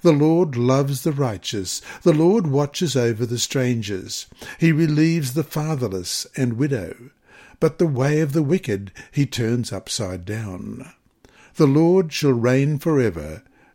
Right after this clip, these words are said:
Your God, O Zion, to all generations.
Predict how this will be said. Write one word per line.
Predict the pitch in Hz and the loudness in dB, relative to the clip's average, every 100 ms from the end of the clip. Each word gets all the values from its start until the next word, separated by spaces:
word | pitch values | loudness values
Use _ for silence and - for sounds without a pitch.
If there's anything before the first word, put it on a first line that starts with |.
| - | 0
Your | 147 156 147 | 4 4 4
God, | 151 214 147 | 2 2 0
O | 92 92 | 2 0
Zion, | 90 107 104 117 135 135 | 2 0 0 0 2 2
to | 156 147 - | 2 2 2
all | 143 175 190 185 | 2 2 2 -2
generations. | 135 151 170 135 92 82 - 85 76 76 76 - | -2 -2 -2 -2 -4 -6 -8 -8 -8 -10 -10 -10